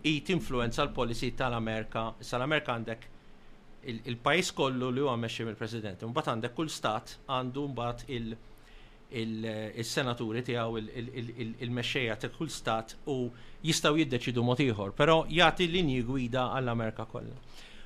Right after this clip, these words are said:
U sfortunatament jidher li kellu konflitti ta' interess u jidher li kellu anke komunikazzjoni b'email li ejja ngħidu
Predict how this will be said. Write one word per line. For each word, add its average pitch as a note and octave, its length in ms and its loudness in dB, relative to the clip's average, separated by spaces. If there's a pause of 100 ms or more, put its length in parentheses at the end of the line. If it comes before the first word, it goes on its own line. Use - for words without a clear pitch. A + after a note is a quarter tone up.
(120)
U G#3+ 80 6
sfortunatament F3+ 880 6
jidher D3+ 240 4
li C#3 80 0
kellu C3 320 0
konflitti D3+ 480 0
ta' D3 160 2
interess B2+ 600 0 (100)
u B2+ 80 4
jidher C3+ 320 4
li B2 80 0
kellu A#2+ 400 0
anke A#2+ 240 -2
komunikazzjoni A#2 800 -2
b'email A#2+ 540 0 (180)
li A#2 140 -2 (1080)
ejja D#3 240 10
ngħidu C#3 400 6